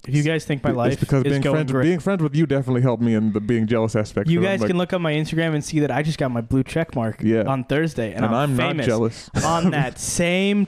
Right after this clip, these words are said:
Speaker 1: day, I received a text message that was a image of my aunt who had half of her face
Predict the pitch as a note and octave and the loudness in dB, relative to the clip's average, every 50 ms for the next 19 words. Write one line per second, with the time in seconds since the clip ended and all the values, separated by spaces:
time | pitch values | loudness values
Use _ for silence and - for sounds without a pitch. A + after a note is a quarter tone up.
0 | - - - D3+ D3 D#3 E3+ F#3 G3+ A3+ B3 - _ - - - - - _ _ | -2 -2 0 0 2 2 2 2 2 0 -2 -4 _ -20 -20 -20 -20 -20 _ _
1 | _ - C#3 D3 D#3 D#3 D#3 D3 C#3 - - E3 D#3 D3 C#3+ C#3+ - - - E3+ | _ -6 -4 -2 0 0 0 0 -2 0 0 0 0 0 -2 -4 -6 -4 -2 -2
2 | F3 F3 - - D3+ C3 - - C#3 A#2+ A2+ A#2+ C3+ A#2 A#2+ C3 C3+ B2 C3+ A#2+ | -4 -4 -4 -4 -4 -4 -4 -4 -8 -8 -6 -4 -6 -4 -2 -2 -2 -2 -2 -4
3 | A2+ A2+ - _ - - - - _ _ _ _ _ - F3 G3+ G#3+ F3+ C3+ G2 | -8 -8 -14 _ -20 -20 -20 -20 _ _ _ _ _ -2 -2 0 0 0 -2 -6
4 | F#2 - - - _ - C3 C3 B2+ A#2 A#2 B2+ A#2+ A#2+ B2 - _ - C#3+ D#3+ | -10 -16 -20 -18 _ -4 -2 -2 -2 -2 -2 -4 -4 -4 -4 -6 _ -4 -2 0
5 | E3+ D#3 C3+ B2+ - - - - _ _ - _ - - - C#3 C3 B2 A#2 A2+ | 0 0 0 -2 -6 -10 -16 -16 _ _ -20 _ -14 -4 0 0 2 2 0 0
6 | - F#2+ F#2 D3 D3 C3+ B2+ B2 B2+ B2+ C#3+ D#3 E3+ F3 F3 G3 G#3 G3 F#3 G3 | -2 -4 -4 -2 0 0 0 -2 -4 -8 -8 -6 -4 -2 -2 -2 -2 -2 0 -2
7 | F3+ D#3+ - - G3+ A#3 A#3 - - | -2 -2 -2 -2 0 0 0 -2 -6